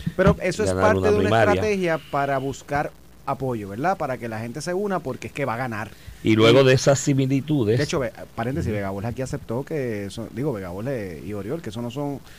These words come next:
Speaker 1: que eso no
Speaker 2: No,
Speaker 1: son
Speaker 2: fue un,
Speaker 1: encuestas, que
Speaker 2: fue un
Speaker 1: eso es
Speaker 2: corillo
Speaker 1: que,
Speaker 2: que mandaron ahí a
Speaker 1: que,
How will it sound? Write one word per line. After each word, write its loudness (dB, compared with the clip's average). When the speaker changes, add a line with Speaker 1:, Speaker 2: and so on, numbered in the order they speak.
Speaker 1:
que -4
eso -4
no 2
Speaker 2:
No, 0
Speaker 1:
son 2
Speaker 2:
fue 2
un, 2
Speaker 1:
encuestas, 2
que -4
Speaker 2:
fue 2
un 4
Speaker 1:
eso 2
es 0
Speaker 2:
corillo 8
Speaker 1:
que, 2
Speaker 2:
que 6
mandaron 2
ahí 0
a 2
Speaker 1:
que, 2